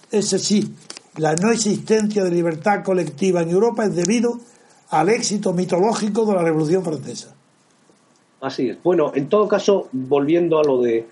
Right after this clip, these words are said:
Speaker 2: a lo de, a lo que comentaba usted, por, por cerrar el
Speaker 1: Sí, a
Speaker 2: tema,
Speaker 1: ver
Speaker 2: si
Speaker 1: qué
Speaker 2: te
Speaker 1: era,
Speaker 2: parece,
Speaker 1: sí.
Speaker 2: independientemente de que usted quiera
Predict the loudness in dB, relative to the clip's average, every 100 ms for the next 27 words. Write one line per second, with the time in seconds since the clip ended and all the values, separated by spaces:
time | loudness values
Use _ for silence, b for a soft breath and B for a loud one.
0 | b b b -4 0 2 2 2 2 0
1 | 0 0 0 -2 -2 -2 2 2 2 2
2 | 2 0 0 0 0 0 -2 -2 -2 -2
3 | -2 -2 0 2 2 2 0 2 2 2
4 | 0 0 2 2 2 0 -2 -2 -2 0
5 | 2 2 2 4 2 2 2 0 0 -2
6 | 0 2 2 2 0